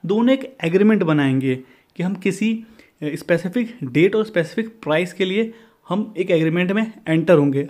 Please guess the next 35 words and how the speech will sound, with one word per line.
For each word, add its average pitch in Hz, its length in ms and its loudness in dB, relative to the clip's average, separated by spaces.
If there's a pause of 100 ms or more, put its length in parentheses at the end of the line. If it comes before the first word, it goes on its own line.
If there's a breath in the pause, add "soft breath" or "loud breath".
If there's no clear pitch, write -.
हम 208 220 -6
इसको 220 200 -2
एग्जांपल 147 440 2
के 190 120 -4
साथ 170 260 -2
समझते 143 380 0
हैं 180 200 -4 (280 loud breath)
तो 214 100 -2
ज़्यादा 151 380 0
आपको 180 200 0
क्लियर 165 300 2
हो 139 140 2
जाएगा। 131 360 -2 (320 loud breath)
यहाँ 170 240 -4
पे 226 120 0
इसकी 185 320 -8
ये 226 200 -4 (320 loud breath)
डेफिनेशन 160 540 0
लिखी 151 300 2
हुई 139 160 2
है, 139 200 -4 (720 loud breath)
तो 220 100 8
एग्जांपल 151 460 4
के 214 120 2
साथ 220 240 2
हम 220 120 4
समझते 147 520 2
हैं 220 340 -2 (200 loud breath)
तो 226 100 2
ज़्यादा 147 380 -2
यहाँ 170 200 0
पे 190 120 -4
हमको 175 200 0
क्लैरिटी 143 440 2
मिलेगी। 135 460 4